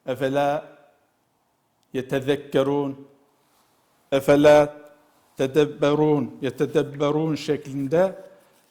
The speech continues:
hitap etmektedir ve burada bizi hadiselere, olaylara ibret nazarı ile bakmamızı, düşünmemizi, akletmemizi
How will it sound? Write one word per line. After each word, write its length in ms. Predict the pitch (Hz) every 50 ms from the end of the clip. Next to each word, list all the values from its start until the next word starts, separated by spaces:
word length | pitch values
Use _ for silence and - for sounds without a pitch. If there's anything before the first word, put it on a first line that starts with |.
| _ _ _ _ _ _ _ _ _ _ - 147
hitap 340 | 131 - 180 175 170 151
etmektedir 840 | 151 139 - - 143 135 127 - - 143 139 147 196 196 196 160 147
ve 140 | 151 147 151
burada 460 | 185 175 160 143 139 156 170 156 147
bizi 380 | 143 139 147 165 190 196 190 - - - _ _ _ _ _ _ _ _ _ _ _ _ _
hadiselere, 800 | - 131 127 139 143 139 147 143 - 160 147 151 151 156 185 196
olaylara 720 | 160 151 143 143 143 135 135 139 139 156 170 180 - - - _ _ -
ibret 440 | 139 127 127 131 156 160 156 160 156
nazarı 440 | 143 135 131 120 131 123 123 123 123
ile 480 | 120 120 117 113 123 127 135 147 160 - - - _ _ _ _ _ _ _ _ _ _ _ _ _ _ -
bakmamızı, 840 | 131 127 - - 143 131 127 127 123 113 110 127 139 151 160 160 - - - _ _ _ _ _ _ _ _ -
düşünmemizi, 1160 | 131 123 - - 139 131 135 135 135 131 127 131 123 113 110 120 131 139 143 143 139 - - - _ _ _ _ -
akletmemizi 1300 | 143 135 - - 143 135 139 131 - - 135 131 127 127 127 117 123 127 131 131 139 139 139 139 - -